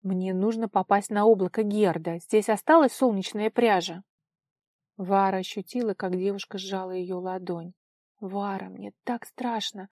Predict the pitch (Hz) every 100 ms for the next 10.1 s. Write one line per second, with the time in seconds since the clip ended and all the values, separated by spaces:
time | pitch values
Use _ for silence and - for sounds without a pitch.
0 | _ 226 214 254 220 220 240 - 247 -
1 | 247 233 269 254 285 262 185 - 175 180
2 | _ _ _ 185 196 185 156 - _ -
3 | 175 - 180 - 170 180 170 165 175 165
4 | 165 - 175 196 208 226 226 220 175 165
5 | 165 175 240 214 180 - 180 185 202 226
6 | 202 196 185 180 180 185 190 165 156 -
7 | 196 196 - 202 175 151 - _ _ _
8 | _ _ _ _ 226 214 220 - 254 254
9 | 208 202 196 202 233 240 - 233 202 185
10 | 175